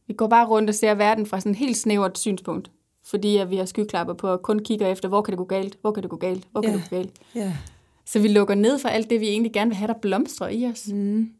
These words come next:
Speaker 1: Helt fordi det, det er bare sådan, vores hjerne fungerer.
Speaker 2: Ja.
Speaker 1: Skørt, ikke?
Speaker 2: Jo, jo, det er den gamle urhjerne der.
Speaker 1: Ja. Men faktisk
Speaker 2: Mm.
Speaker 1: lige nøjagtigt det her, tror jeg, at vi kommer til at kunne dykke rigtig meget mere ned i sammen med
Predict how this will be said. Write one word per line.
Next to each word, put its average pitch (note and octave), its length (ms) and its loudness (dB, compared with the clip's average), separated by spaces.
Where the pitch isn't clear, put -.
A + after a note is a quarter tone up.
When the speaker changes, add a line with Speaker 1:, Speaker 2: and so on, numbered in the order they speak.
Speaker 1:
Helt C4 380 0
fordi G#3 220 2
det, G3+ 280 0
det G#3 60 4
er G#3 40 2
bare G#3 180 0
sådan, G3 120 -4
vores F3+ 140 -4
hjerne F3+ 220 -4
fungerer. - 300 -10
Speaker 2:
Ja. F#3+ 180 -2
Speaker 1:
Skørt, G#3 360 2
ikke? E4 140 -2
Speaker 2:
Jo, G3+ 180 0
jo, D#3+ 240 0
det E3+ 100 -4
er D#3+ 40 -4
den E3 200 -6
gamle D#3+ 320 -6
urhjerne D3 480 -6
der. D3 160 -6
Speaker 1:
Ja. G3 140 -6
Men G#3 160 6
faktisk F3+ 400 4
Speaker 2:
Mm. - 20 0
Speaker 1:
lige C4+ 120 6
nøjagtigt G#3 480 0
det B3 120 6
her, F#3 240 2
tror F#3+ 180 2
jeg, F#3+ 200 4
at F#3 240 -4
vi F#3+ 60 -4
kommer F3+ 280 -4
til F#3+ 160 0
at G#3 120 2
kunne - 200 -8
dykke F3+ 260 -2
rigtig G#3+ 220 0
meget G#3 540 2
mere G3 260 4
ned A3+ 340 6
i G3+ 180 2
sammen F#3+ 420 -2
med F#3 280 -2